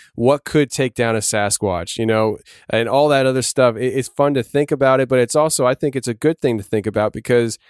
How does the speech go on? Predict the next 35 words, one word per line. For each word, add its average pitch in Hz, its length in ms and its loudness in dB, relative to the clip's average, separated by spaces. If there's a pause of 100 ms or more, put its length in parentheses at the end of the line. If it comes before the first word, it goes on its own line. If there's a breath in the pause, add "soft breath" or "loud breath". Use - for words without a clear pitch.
(200 soft breath)
uh, 120 240 2
you 131 140 -4
never 165 220 2
know 147 180 4
when 139 260 0
you're 139 120 -2
gonna 127 180 0
come 135 180 -2
across 131 400 0
one 113 80 0
of 107 60 -2
these 101 180 -4
things. 101 440 -4
And 117 320 0
just 156 180 -4
to 143 100 2
have 131 300 0
a 117 200 -8 (140)
general 135 320 2
idea 117 380 0
of 101 100 -6
what 120 240 -2
your 110 100 -4
thoughts 110 440 -4
are 131 140 2
on 135 140 0
it, 139 160 -4 (360 loud breath)
uh, 107 280 0
is 113 200 -4
preparation 127 720 -2
that 107 160 -2
I 110 100 -2
think 113 240 -4
is 104 80 -6
invaluable. 101 600 -4